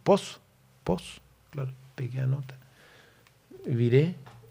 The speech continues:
e transformei numa nota de quinhentos reais, quinhentos euros. A nota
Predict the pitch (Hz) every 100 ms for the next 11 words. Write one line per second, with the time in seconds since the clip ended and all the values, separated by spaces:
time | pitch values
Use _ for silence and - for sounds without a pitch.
0 | - - 127 131 131 120 143 123 131 139
1 | 135 127 131 135 139 131 131 123 123 127
2 | 131 127 135 135 147 135 127 120 95 95
3 | - - 131 135 131 120 98 90 - -
4 | _ _ _ - 98 123